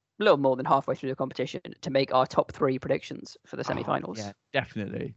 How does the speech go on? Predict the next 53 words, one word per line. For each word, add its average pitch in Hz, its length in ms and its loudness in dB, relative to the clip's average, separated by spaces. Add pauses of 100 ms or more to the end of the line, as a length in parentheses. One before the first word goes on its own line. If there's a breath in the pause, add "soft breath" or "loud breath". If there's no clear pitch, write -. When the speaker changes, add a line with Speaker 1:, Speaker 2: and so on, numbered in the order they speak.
Speaker 2:
That's 117 180 -2
a - 40 -6
perfect 117 440 6
way 107 200 0
to, 107 300 -4 (280)
to, 104 200 0 (220)
to - 160 -2
end 107 160 -2
this 107 120 -2
pod. 107 280 4 (240 loud breath)
And 123 140 2
also, 117 520 10 (300 soft breath)
we - 100 0
were 117 60 6
gonna 123 220 6
do 110 160 6
a - 20 6
whole 107 200 2
pod, 107 240 4
weren't 110 180 2
we, 107 80 -2
Zach? 107 300 -2
I 120 40 0
think 110 160 0
we, 107 100 0
you 107 280 -2
said 110 180 6
before 110 160 0
we 107 80 6
came 110 140 4
in 107 60 4
there, 101 180 4 (340)
there's 156 140 6
no 107 100 4
time - 300 2
to - 100 -6
do 190 180 0
that. 107 280 2
There's 147 160 2
no 226 60 4
time 104 280 4
in 104 60 2
the 104 60 -6
day 104 200 4
to - 160 0
actually - 260 4
do 110 120 10
a 107 60 8
review 104 280 6
of 90 60 0
this. 101 320 -2 (1040 loud breath)
Okay, 123 420 10
right. 110 420 8